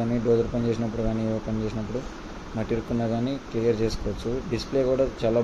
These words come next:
బాగుంది. ఈ ఎక్స్ట్రా బటన్లు, పవర్ బటన్లు, ఈకో బటన్లు అని ఇచ్చారు మైలేజ్ ఎక్కువ రావడానికి. నాకు తెలిసి ఇంత పెద్ద బండిని ఏ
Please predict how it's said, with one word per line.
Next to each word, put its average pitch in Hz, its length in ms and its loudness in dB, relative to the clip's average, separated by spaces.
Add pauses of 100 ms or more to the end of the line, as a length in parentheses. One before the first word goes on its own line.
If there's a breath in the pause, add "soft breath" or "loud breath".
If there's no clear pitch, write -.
బాగుంది. 113 380 2 (840)
ఈ 117 40 4 (100)
ఎక్స్ట్రా 131 320 0
బటన్లు, 127 360 2
పవర్ 120 260 4
బటన్లు, 123 320 2
ఈకో 123 140 0 (100)
బటన్లు 117 320 2
అని 110 140 0
ఇచ్చారు 113 320 -2 (400)
మైలేజ్ 113 340 4
ఎక్కువ 113 220 0
రావడానికి. 107 420 0 (1900)
నాకు 127 200 -4
తెలిసి 123 200 -6 (100)
ఇంత 127 140 -2
పెద్ద 131 220 2
బండిని 135 340 4 (220)
ఏ 135 60 6